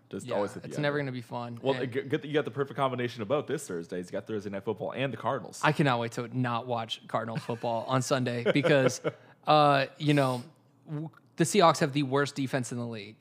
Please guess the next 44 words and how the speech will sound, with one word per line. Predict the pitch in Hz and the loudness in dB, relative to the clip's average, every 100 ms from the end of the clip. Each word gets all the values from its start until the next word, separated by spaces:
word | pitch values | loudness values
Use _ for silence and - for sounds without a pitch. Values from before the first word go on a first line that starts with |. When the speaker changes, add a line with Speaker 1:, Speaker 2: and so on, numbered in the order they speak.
| 127 | -2
Speaker 2:
and | 127 123 | -2 4
Speaker 1:
Yeah. | |
Speaker 2:
I | 147 | 6
was | 170 135 | 6 4
betting | 131 143 135 | 4 4 4
on, | 127 127 123 120 - | 2 0 -2 -4 0
I | 147 | 6
was | 180 - | 6 6
betting | 185 | 4
on | 165 | 4
the | 143 | 2
Cardinals | 165 151 139 | 0 0 2
like | 143 135 | 0 0
they | 139 | 0
were | 127 156 175 | 0 4 4
p-, | 156 147 131 | 6 0 0
playing | - 123 120 | 0 0 2
the | 127 | 0
worst | 120 117 - | 0 -4 -4
defense | 120 117 117 | -6 -4 -6
in | 113 | -8
the | 110 | -8
league, | 107 107 113 _ - - - _ _ - | -8 -10 -12 _ -20 -20 -20 _ _ -4
and | 131 131 131 | 0 2 0
that | 127 | -2
I | - 139 | 0 0
thought | 135 143 127 120 | 2 0 0 0
this | - 175 | 4 6
was | 185 | 6
the | 147 - | 2 0
only | 151 190 202 | 2 6 6
game | 165 151 123 | 6 4 4
I | 120 | 0
was | 117 | -2
confident | - 113 110 110 104 | -4 -4 -4 -10 -10
of | 113 107 110 - _ _ _ _ - | -10 -10 -14 -20 _ _ _ _ 0
the | 127 | 4
whole | 147 | 4
slate, | 139 - 110 78 - | 4 0 -4 -6 -6
Speaker 1:
Right. | 95 | -2
Speaker 2:
like, | 120 - | -2 0
or, | 139 135 | 4 4
like, | 135 127 120 | 2 -2 -6
the, | 135 131 127 | -4 -4 -4